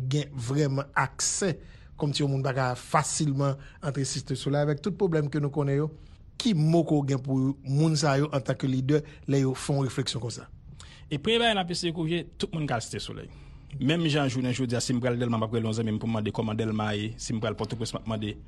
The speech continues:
Speaker 2: kòman Pòtoprens ye, si m pral Site Solèy, tout m ap mande kòman Site Solèy. Avè di tout moun ka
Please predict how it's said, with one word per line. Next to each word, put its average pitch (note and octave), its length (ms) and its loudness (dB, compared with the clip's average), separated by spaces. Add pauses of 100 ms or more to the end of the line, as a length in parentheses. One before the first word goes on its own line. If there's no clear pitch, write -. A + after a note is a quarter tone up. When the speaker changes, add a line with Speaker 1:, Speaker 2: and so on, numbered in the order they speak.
(460)
Speaker 2:
kòman A2 220 -2
Pòtoprens A2 460 -4
ye, E3 100 0 (300)
si - 160 0
m C#3 80 2
pral A#2+ 80 0
Site - 160 -2
Solèy, A2+ 160 -2
tout B2+ 80 -2
m A#2 40 -2
ap A2+ 120 -6
mande G#2 120 -4
kòman G#2+ 240 -4
Site - 200 -6
Solèy. G#2+ 200 -4
Avè A#2 160 -2
di A#2+ 80 -4
tout - 280 -4
moun A#2+ 160 0
ka A2+ 120 0